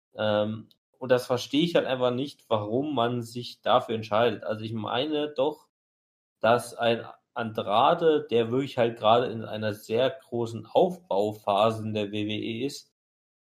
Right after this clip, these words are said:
das auch sozusagen ohne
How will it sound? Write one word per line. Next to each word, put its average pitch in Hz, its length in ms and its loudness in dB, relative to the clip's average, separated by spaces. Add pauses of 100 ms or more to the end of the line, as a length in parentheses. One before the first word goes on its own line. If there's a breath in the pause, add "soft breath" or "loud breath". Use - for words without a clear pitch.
(260)
das 120 260 0
auch 123 440 2 (160)
sozusagen 117 1080 2
ohne 131 720 4